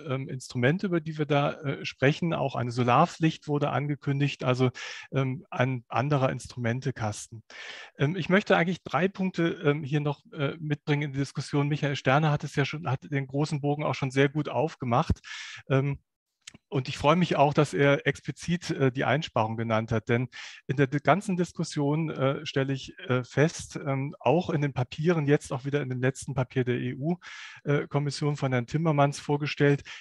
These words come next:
sehr versorgungsseitig orientiert. Wir diskutieren über Flüssiggas, wir diskutieren über Kohleverstromung, über Laufzeitverlängerung,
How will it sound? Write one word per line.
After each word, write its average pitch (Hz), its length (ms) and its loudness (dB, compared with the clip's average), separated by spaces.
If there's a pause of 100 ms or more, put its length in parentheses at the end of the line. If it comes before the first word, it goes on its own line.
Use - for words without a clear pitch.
sehr 180 280 6
versorgungsseitig 139 1000 0
orientiert. 113 640 -4
Wir 117 80 -2
diskutieren 127 640 0
über 117 280 0
Flüssiggas, 143 840 2
wir 123 80 -8
diskutieren 123 600 -4
über 117 280 0 (280)
Kohleverstromung, 147 920 2
über 117 140 -4
Laufzeitverlängerung, 131 1040 0